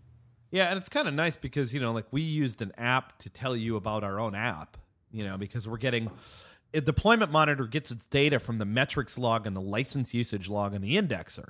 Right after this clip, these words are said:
So, hey, those are log files. They're eaten with Splunk. We use the o-, our own app framework to, and some intelligence about our own product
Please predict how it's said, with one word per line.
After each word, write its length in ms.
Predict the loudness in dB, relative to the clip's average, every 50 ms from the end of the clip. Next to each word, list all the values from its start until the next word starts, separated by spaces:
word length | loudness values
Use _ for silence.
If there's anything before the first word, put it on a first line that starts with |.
| -10
So, 260 | -2 2 2 2 2 2
hey, 260 | 2 2 2 2 0
those 280 | 0 2 2 4 4
are 40 | 4
log 320 | 2 2 2 0 0 -2 -4
files. 500 | -4 -4 -2 -2 -2 -2 -2 -2 -4 -6 0
They're 180 | 2 4 4 4
eaten 240 | 4 0 -2 -2 -4
with 120 | -2 -2
Splunk. 460 | -4 -4 -2 -2 -2 -2 -2 -4 -6 -10 -18 -20 -20 -20 _ _ -20 _ _ _ _
We 140 | 0 2 4
use 240 | 6 4 4 2
the 140 | 0 0 0
o-, 220 | 0 0 0 -2 0
our 140 | 0 2
own 160 | 2 2 0 0
app 280 | 2 2 0 0 0
framework 580 | -2 -2 0 0 0 -2 -2 -2 -2 -4 -4 -8
to, 120 | -10 -10 -8
and 240 | -6 -6 -4 -4 -4
some 200 | -4 -4 -4 -4
intelligence 560 | -4 -4 -4 -2 -2 0 0 -2 -2 -2 -4
about 240 | -4 -4 -2 -2 -2
our 140 | -2 -4 -4
own 140 | -4 -4 -4
product 520 | 0 2 4 4 4 2 0 -4 -8 -10